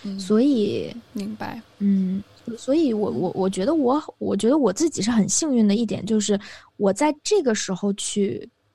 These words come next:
Speaker 2: 做选择的时候，我是非常自由的。就是我，我，我不管说我有，呃，多大的，我，我不管说我，我想把我的事业做得多好，还是我觉得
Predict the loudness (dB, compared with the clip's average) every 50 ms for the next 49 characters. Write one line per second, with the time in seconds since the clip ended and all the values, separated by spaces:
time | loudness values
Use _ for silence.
0 | _ _ 0 2 2 2 2 0 -2 -4 -4 -4 -6 -8 -10 -6 -4 -4 -2 -2
1 | -2 -4 -4 -4 -4 -4 -4 -6 -10 -12 _ _ _ _ _ _ _ 0 0 0
2 | 0 -2 -4 -4 -2 0 0 0 0 0 -2 0 0 -2 -2 -2 -2 -2 0 -2
3 | -2 -6 -10 -12 -14 -14 -16 -18 -20 _ _ 2 4 4 6 6 4 2 2 -2
4 | -10 -20 -20 -20 -20 -20 -20 _ -4 2 4 4 4 4 0 -4 -12 -18 _ _
5 | _ _ _ -2 -2 -2 -2 -2 -2 0 0 0 -2 0 2 2 2 2 0 -2
6 | -2 0 0 2 2 2 2 0 -2 _ _ _ _ -16 -4 0 2 4 6 6
7 | 6 6 4 4 2 0 -4 -8 _ _ _ _ _ _ _ _ -2 -2 -2 -2
8 | -4 -6 -10 -12 -16 -18 _ _ _ _ _ 4 4 4 4 4 4 4 4 2
9 | 2 0 -2 -4 -6 -8 -10 -14 _ _ -20 -20 -20 _ _ _ _ _ _ _
10 | _ _ _ 0 2 4 4 6 4 4 4 2 2 4 2 2 2 2 2 2
11 | 4 2 2 2 2 2 2 2 2 2 4 4 4 2 0 -2 -4 -4 -2 0
12 | 2 2 0 0 0 0 0 0 0 0 0 0 0 -2 -4 -8 -10 -12 -12 -10
13 | -6 -4 -4 -4 -2 -2 -4 -4 -6 -10 -16 -16 -14 -14 -14 -14